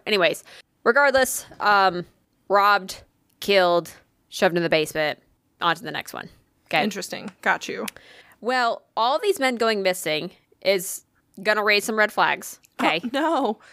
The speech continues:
Speaker 2: People are
Speaker 1: People
Speaker 2: going missing at the Fishers.
Speaker 1: So, uh, a group of vigilantes were like, um, "We're gonna put a stop to this. We're gonna figure this out." So they didn't quite think that it was the Fishers just yet because, like,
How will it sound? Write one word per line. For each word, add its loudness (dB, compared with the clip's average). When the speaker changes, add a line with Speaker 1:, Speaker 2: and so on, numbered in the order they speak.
Speaker 2:
People -2
are 2
Speaker 1:
People 2
Speaker 2:
going 0
missing 0
at -4
the -4
Fishers. -2
Speaker 1:
So, 2
uh, 4
a 6
group 0
of 2
vigilantes 0
were 2
like, 2
um, 2
"We're -2
gonna -4
put -4
a -4
stop -2
to -12
this. -8
We're -4
gonna -4
figure -2
this -4
out." -2
So 2
they 0
didn't -6
quite 0
think -2
that -2
it -2
was 0
the -4
Fishers 0
just -2
yet 0
because, -2
like, 0